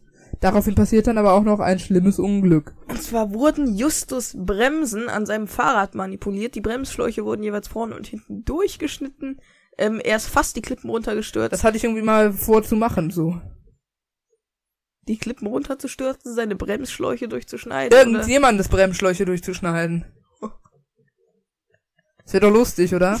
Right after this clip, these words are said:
Speaker 2: <laughs> Digga. Da kann man
Speaker 1: <laughs>
Speaker 2: sterben.
Speaker 1: Ja, das ist doch das Ziel.
Speaker 2: Ich werd nie wieder mit dir in einem Auto und anderen fahrenden Gefährten sitzen wollen.
Speaker 1: <laughs> Nein, nein, also wenn ich mit drin sitze, musst du dir keine Sorgen machen. Ich bringe mich ja nicht selber in Gefahr.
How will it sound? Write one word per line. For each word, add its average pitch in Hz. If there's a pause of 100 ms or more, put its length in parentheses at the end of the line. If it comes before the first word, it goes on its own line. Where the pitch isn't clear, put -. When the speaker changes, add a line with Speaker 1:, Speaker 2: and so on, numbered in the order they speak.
Speaker 2:
<laughs> -
Digga. 392 (1400)
Da -
kann 233
man 202
Speaker 1:
<laughs> -
Speaker 2:
sterben. - (120)
Speaker 1:
Ja, 202
das 214
ist 220
doch 208
das -
Ziel. 269 (2750)
Speaker 2:
Ich -
werd 233
nie 320
wieder 285
mit 220
dir 320
in -
einem 311
Auto 254
und 302
anderen 226
fahrenden 226
Gefährten 240
sitzen 196
wollen. -
Speaker 1:
<laughs> 277
Nein, 220
nein, 202
also 202
wenn 220
ich 247
mit 226
drin 247
sitze, 226
musst 220
du 208
dir 190
keine 185
Sorgen 170
machen. 175
Ich 180
bringe 196
mich 202
ja 185
nicht 185
selber 180
in 165
Gefahr. 170